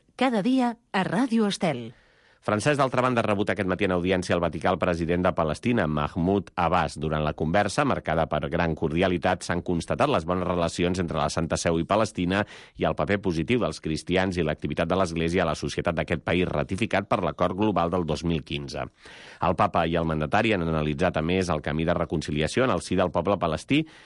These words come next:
Speaker 2: així com els esforços per reactivar el procés de pau amb Israel per arribar a la solució dels dos estats, amb el desig d'un renovat compromís activat per la comunitat internacional de considerar les legítimes aspiracions dels dos pobles.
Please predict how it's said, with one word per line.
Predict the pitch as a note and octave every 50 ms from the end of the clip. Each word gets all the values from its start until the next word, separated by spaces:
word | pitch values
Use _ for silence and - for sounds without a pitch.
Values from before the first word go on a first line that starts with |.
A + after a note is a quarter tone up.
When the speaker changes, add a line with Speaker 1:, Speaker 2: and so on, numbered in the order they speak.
| - - _
Speaker 2:
així | - E2+ - - A2+ -
com | - E2+ F#2+
els | A2 G#2 F2+ D#2+
esforços | D#2 - - F#2 F2+ - - G2+ F#2
per | - - F2 D2 D2
reactivar | D#2+ D#2 D2+ - _ D#2+ D#2 F#2+ G2+ F#2+
el | D2
procés | - D2 D2 - F#2 F2 D#2
de | D#2+
pau | - F2 E2 D#2+ D2+
amb | D2+ D#2 G2+
Israel | A2+ - E2+ D#2+ D#2 E2 E2+ F2 - - - - _ - -
per | E2+ D#2+ D#2+
arribar | C#2+ D2 D#2+ D2+ F2 F#2 F#2
a | F2+ F2
la |
solució | - - D#2 D2+ D2+ - - F2+
dels | E2 D2+ D2 D#2+
dos | F2 F#2 F2 E2
estats, | D2+ - - C3+ C3+ A2 - - - - - - - _ -
amb | D#2 D#2 D#2
el | D2+ C#2 D2+
desig | D#2 D#2+ A2+ C#3 B2+ G#2+ -
d'un | B2 C3 B2
renovat | F#2+ E2 D#2+ E2 F2+ F#2 F2+ -
compromís | - C#3+ C3 G#2 F2+ E2+ F#2 F#2 F#2 F2+ - - - - - _ -
activat | E2+ E2 - - F#2+ D#2+ F#2+ G#2 A2 A2
per | - _ G#2+ G#2
la | G2+ G2+ F2+ -
comunitat | F2+ E2 E2 D#2+ D#2+ D#2+ G#2+ G2+ F#2+
internacional | E2 D2 D#2 D2 G2+ A2 G2 - F2 F2 G#2
de | A#2 G#2+ -
considerar | - E2 E2 D#2+ - E2 D2 E2+ G2+ A2 G#2
les | E2+ D#2 - -
legítimes | E2 D#2+ D#2+ D#2+ A2 A#2+ - G2+ D#2 D#2 D2+ D2 D2+
aspiracions | C#2+ - - D#3 D#3 C3 - - F#2 F2+ F#2 F#2 E2+ D#2+
dels | D#2+ D2+ D2+ E2+ E2
dos | A2+ C#3+ C#3+ - _
pobles. | D2+ C#2 - D2 D2 C#2+ - - - -